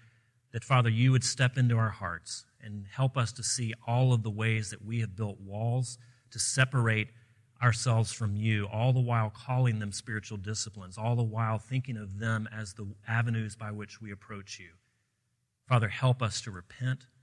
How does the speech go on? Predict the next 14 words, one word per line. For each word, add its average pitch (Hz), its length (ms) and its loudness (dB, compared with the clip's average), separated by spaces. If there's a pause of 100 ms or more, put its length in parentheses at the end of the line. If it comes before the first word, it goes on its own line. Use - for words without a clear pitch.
(420)
Help 127 240 4
us 117 200 2
to - 80 -6
leave 117 360 2
this 107 180 -4
building 104 500 -4
with 95 120 -14
a 92 60 -16
smile 120 500 -4
on 113 80 2
our 110 100 2
faces, 92 560 -10
with 101 220 -10
joy 110 580 0